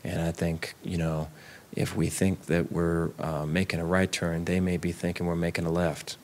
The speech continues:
And even though all the words and everything are saying right.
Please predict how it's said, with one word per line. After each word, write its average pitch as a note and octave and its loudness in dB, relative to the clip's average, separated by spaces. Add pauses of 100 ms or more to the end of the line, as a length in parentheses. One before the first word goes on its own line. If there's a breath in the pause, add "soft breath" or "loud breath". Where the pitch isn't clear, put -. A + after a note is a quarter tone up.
And D#2+ -4 (580 loud breath)
even F2 2
though E2+ 2
all F2 4
the E2+ 4
words E2+ 4
and E2 2
everything E2+ 0
are D2+ 0
saying E2 0
right. F#2 2